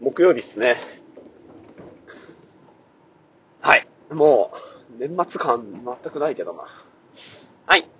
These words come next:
そんな感じっすかね。あー。今日は特に話すことねえ気もするけど。そうだなぁ。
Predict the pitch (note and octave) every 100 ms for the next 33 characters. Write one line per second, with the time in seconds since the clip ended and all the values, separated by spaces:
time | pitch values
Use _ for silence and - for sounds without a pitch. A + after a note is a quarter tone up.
0 | - C3 C#3 C#3+ C#3+ D3 C3+ C#3+ C3+ -
1 | - F2+ F2+ G2 G#2 G2+ G2+ G2+ G2+ F#2+
2 | G2+ - _ _ _ _ _ _ _ _
3 | _ _ _ _ _ _ _ _ _ _
4 | _ _ _ B2+ A#2+ A#2+ A2+ A2+ A2 A2
5 | A2 G#2+ G#2+ G2+ - _ _ _ _ _
6 | _ _ _ _ - C3 D3+ D3+ A2+ -
7 | B2+ - - G2+ G2 C3 A#2 G#2+ G#2 -
8 | - - - - _ _ _ _ _ _
9 | _ _ - _ _ _ _ _ _ _
10 | _ _ _ _ B2+ A#2 G2+ F#2 F2 G#2
11 | A#2 C#3 D3 D3+ D3+ D3+ - A4+